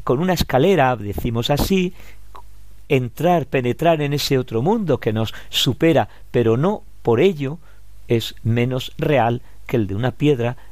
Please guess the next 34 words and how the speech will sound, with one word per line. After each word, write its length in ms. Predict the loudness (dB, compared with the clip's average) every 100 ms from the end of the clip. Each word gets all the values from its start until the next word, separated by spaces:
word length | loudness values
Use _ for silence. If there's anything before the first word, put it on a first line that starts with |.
| -4
el 220 | -2 0
de 100 | 2
un 140 | 2 2
lagarto, 560 | 4 0 -2 -10 -10 -10 -14 -4
el 160 | -2
de 100 | -2
una 160 | -2 -2
rosa 440 | -2 -4 -2 -4 -6 -14 -14 0
o 160 | 2
el 220 | 2 2 0
de 100 | 0
mis 220 | -2 -8
a-, 80 | -6
mejores 500 | -6 -4 -4 -4 -2
amigos, 500 | 0 0 0 -8 -10 -8
¿no? 140 | -8 -8 -10 -14 -6
Es 200 | -4 -4
un 120 | -2
mundo 320 | 0 0 0
real. 400 | 0 0 0 -2 -6 -12 -14 -12 -12 -12 -12 -8
Igual 280 | -6 -2 -2
que 80 | -2
el 60 | -2
misterio 400 | -2 0 2 2
de 100 | 4
Dios, 280 | 0 0 -6
en 160 | -6 -6
su 180 | -4
unidad 460 | -2 0 2 2 2 -2
y 140 | -4
en 100 | -2
su 140 | -4 -4
inmensidad, 800 | 0 2 2 2 2 2 0 -2 -10 -14 -14 -6
nos 300 | -2 0 -2